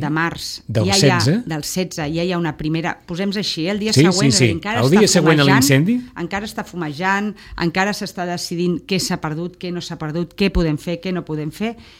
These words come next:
Speaker 1: Hi ha una primera junta en aquell moment on ja es decideix la reconstrucció.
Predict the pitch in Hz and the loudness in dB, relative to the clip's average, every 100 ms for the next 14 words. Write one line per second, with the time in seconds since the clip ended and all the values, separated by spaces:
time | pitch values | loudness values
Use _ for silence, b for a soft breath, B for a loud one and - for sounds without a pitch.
0 | B 214 233 190 165 160 151 143 139 196 | B -2 -2 -2 -2 -4 -2 -4 -4 -4
1 | 254 220 156 156 151 170 233 240 175 180 | -2 -4 -4 -4 -2 -2 -2 -4 -4 -4
2 | 180 196 202 175 170 180 208 208 175 143 | -4 -4 -4 -6 -6 -4 -4 -4 -6 -6
3 | 135 131 - 117 - 127 | -6 -10 -10 -14 -12 -14